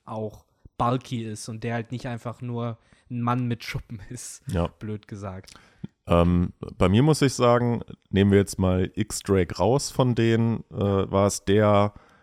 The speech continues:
Speaker 2: den wir schon am längsten kennen, also z-, sein, oder seine,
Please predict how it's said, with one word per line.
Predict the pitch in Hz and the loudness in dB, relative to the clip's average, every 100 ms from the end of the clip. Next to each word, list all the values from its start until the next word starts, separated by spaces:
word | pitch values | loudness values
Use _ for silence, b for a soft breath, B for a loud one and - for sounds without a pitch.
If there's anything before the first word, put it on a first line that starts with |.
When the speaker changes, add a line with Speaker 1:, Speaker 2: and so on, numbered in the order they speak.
| b _ | b _
Speaker 2:
den | 104 | 2
wir | 104 | 4
schon | - 95 | 4 4
am | 95 | 4
längsten | 98 113 - 95 | 4 2 -2 -4
kennen, | - 85 98 | -2 0 0
also | 87 | -2
z-, | - - | -6 -8
sein, | - 82 82 85 | -4 -2 -2 -6
oder | - 80 82 | -8 -8 -6
seine, | - 80 80 78 98 | -4 -4 -2 -4 -6